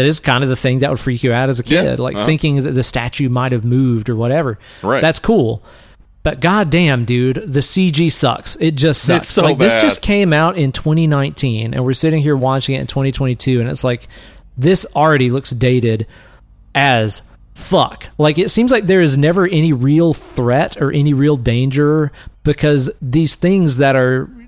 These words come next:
Speaker 1: chasing these people that are trying to kill them just seem completely weightless.
Speaker 2: Yeah.
Speaker 1: Any of them. The Paul Bunyan, the old lady in the apartment, they have no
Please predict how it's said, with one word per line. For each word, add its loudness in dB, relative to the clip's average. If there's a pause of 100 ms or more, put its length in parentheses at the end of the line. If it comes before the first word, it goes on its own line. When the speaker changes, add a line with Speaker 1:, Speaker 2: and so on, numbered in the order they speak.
Speaker 1:
chasing 0
these 0
people -2
that 0
are 2
trying -2
to 0
kill 2
them 0
just 0
seem -2
completely 0 (480)
weightless. -2 (380)
Speaker 2:
Yeah. 0
Speaker 1:
Any 4
of 0
them. -6
The 0
Paul 2
Bunyan, 2
the 0
old 2
lady 2
in 2
the 2
apartment, -2
they 2
have 0
no 2